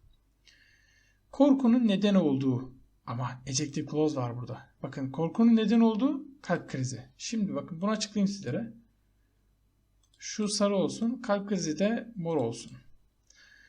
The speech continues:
Sıfat tamlamalarında biz ne yapıyorduk? Mesela yakışıklı çocuk, güzel kız.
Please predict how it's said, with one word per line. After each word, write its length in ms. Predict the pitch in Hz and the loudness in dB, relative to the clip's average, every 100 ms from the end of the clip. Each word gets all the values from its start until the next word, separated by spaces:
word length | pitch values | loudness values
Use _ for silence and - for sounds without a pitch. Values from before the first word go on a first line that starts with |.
| _ _ _ _ _ _ | _ _ _ _ _ _
Sıfat 460 | - 190 240 233 | -4 0 2 2
tamlamalarında 680 | 240 233 233 240 233 226 202 | 4 4 4 4 4 4 4
biz 120 | 208 | 4
ne 80 | 240 | 6
yapıyorduk? 640 | 254 247 175 156 240 - - | 6 4 4 4 2 -4 -2
Mesela 420 | 202 196 180 208 | 0 2 2 2
yakışıklı 540 | 202 185 202 208 196 202 | 2 0 0 0 -2 -4
çocuk, 460 | 156 147 226 - | -2 -2 -4 -2
güzel 480 | 190 165 185 185 - | 0 6 8 8 2
kız. 540 | - 123 - - - | -6 -6 -6 -8 -10